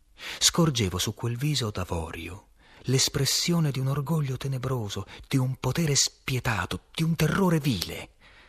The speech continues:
di un'intensa e avvilita disperazione. Stava rivivendo la propria vita in ogni suo particolare, di desiderio, di tentazione e di resa,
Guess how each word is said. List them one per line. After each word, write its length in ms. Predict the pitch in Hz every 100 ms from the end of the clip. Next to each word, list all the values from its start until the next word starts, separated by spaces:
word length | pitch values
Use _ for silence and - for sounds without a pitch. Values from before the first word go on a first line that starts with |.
| - -
di 80 | -
un'intensa 880 | 104 101 101 110 92 85 85 80 - -
e 180 | 104
avvilita 680 | 82 85 - 98 110 - 85 -
disperazione. 920 | 110 - - 104 - - 78 65 82 _ _ _ _ _ _ _ _ _ _
Stava 440 | - - 90 87 85
rivivendo 600 | 90 92 92 98 95 85
la 100 | 87
propria 300 | 98 90 87
vita 240 | 95 92
in 100 | 85
ogni 200 | 87 87
suo 160 | - 92
particolare, 840 | 92 - 95 92 92 87 78 - _ - - - -
di 220 | 87 80
desiderio, 720 | 82 85 80 90 90 78 82 90
di 120 | 85
tentazione 840 | 85 82 87 - 92 92 76 67
e 320 | 95 82 82
di 120 | 82 90
resa, 440 | 98 85 85